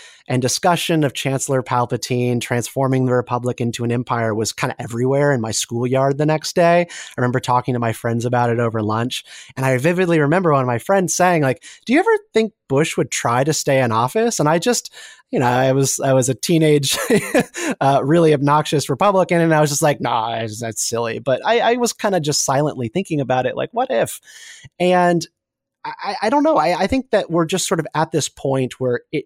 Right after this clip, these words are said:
just seems more plausible than ever. And it's based around disorder and just sort of the dysfunctionality of where we are in our politics, that people are not actually engaged in good faith.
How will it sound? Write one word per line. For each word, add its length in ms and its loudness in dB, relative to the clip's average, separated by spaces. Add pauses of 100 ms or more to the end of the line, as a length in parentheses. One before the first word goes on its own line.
(160)
just 280 0
seems 800 0 (520)
more 280 2
plausible 880 0 (380)
than 200 2
ever. 520 0 (420)
And 480 2
it's 420 -2 (100)
based 280 0
around 200 2
disorder 480 0
and 140 -2
just 140 -2
sort 120 0
of 40 0
the 80 -2
dysfunctionality 1200 -2 (360)
of 200 -2
where 160 4
we 140 2
are 200 2
in 60 0
our 120 -2
politics, 680 -6
that 300 -4
people 380 -2
are 120 0
not 220 2
actually 400 -2
engaged 480 -4
in 120 -6
good 200 -4
faith. 500 0